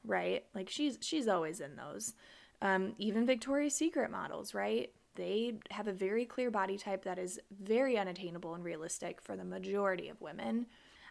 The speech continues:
I even think about in movies, who is, like, the popular, the popular girl is going to have, like, a specific body type,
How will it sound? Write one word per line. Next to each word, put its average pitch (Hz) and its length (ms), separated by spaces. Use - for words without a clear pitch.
I 233 40
even 247 260
think 226 180
about 202 460
in 190 600
movies, 247 800
who 262 260
is, 247 120
like, 220 200
the 214 80
popular, 190 800
the 208 80
popular 220 480
girl 175 420
is 196 140
going 185 280
to 190 80
have, 180 380
like, 160 380
a 208 100
specific 196 640
body 170 300
type, 175 420